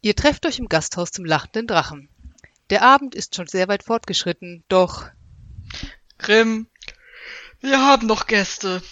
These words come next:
Speaker 1: Mit einem unterdrückten Gähnen trat Melody in Grimms Studierzimmer, aus dem bis gerade eben noch leises Wispern gedrungen war.
Speaker 2: Und ich hab keine Lust mehr, alles allein zu machen. Jede Nacht steckt ihr hier die Köpfe zusammen.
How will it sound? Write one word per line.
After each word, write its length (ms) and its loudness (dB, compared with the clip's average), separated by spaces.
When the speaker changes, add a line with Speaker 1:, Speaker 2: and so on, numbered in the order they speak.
Speaker 1:
Mit 140 -6
einem 180 2
unterdrückten 540 -8
Gähnen 340 0
trat 260 -4
Melody 340 -2
in 120 -6
Grimms 300 -8
Studierzimmer, 720 -6
aus 160 -4
dem 120 -4
bis 140 -6
gerade 320 0
eben 220 -6
noch 160 -6
leises 400 0
Wispern 340 -8
gedrungen 460 -10
war. 280 -2
Speaker 2:
Und 220 2
ich 120 2
hab 180 4
keine 440 8
Lust 480 2
mehr, 340 -2
alles 360 6
allein 400 6
zu 160 -8
machen. 420 -8
Jede 380 2
Nacht 240 4
steckt 420 2
ihr 160 0
hier 260 -2
die 120 -6
Köpfe 400 -2
zusammen. 520 -4